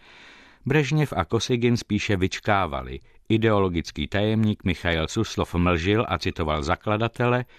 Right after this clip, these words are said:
na pilu intervence tlačili spíše vůdce ukrajinských komunistů Piotr Šelest, předseda Nejvyššího sovětu Nikolaj Podgorný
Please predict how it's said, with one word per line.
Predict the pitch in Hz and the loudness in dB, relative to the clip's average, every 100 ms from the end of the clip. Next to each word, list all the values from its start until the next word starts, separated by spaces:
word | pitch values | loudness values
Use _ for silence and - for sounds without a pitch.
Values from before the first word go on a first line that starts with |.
| - - - | -20 -10 0
na | 101 120 | 4 4
pilu | - 110 101 | 4 2 4
intervence | 101 120 127 123 120 123 | 2 0 0 0 0 0
tlačili | 107 101 98 - 101 | 0 0 0 2 2
spíše | - 98 90 95 | 0 -2 -2 0
vůdce | 85 87 - - - | 0 -2 -6 -8 -6
ukrajinských | 104 - 92 90 - 80 - | -6 -2 0 0 -2 -4 -4
komunistů | 110 107 107 95 - 92 | 0 2 2 0 -2 -2
Piotr | - 87 - 78 | 0 0 0 -6
Šelest, | - 104 117 - - - - - - | -2 0 0 -2 -12 -20 -20 -20 -10
předseda | - 135 - 123 110 | 0 0 2 2 2
Nejvyššího | 101 98 92 87 85 82 | 4 2 2 0 -2 -4
sovětu | - 107 110 107 | -2 0 0 2
Nikolaj | 95 90 95 82 80 | 0 0 0 0 0
Podgorný | 98 101 110 127 123 127 131 | 0 -2 2 2 2 2 0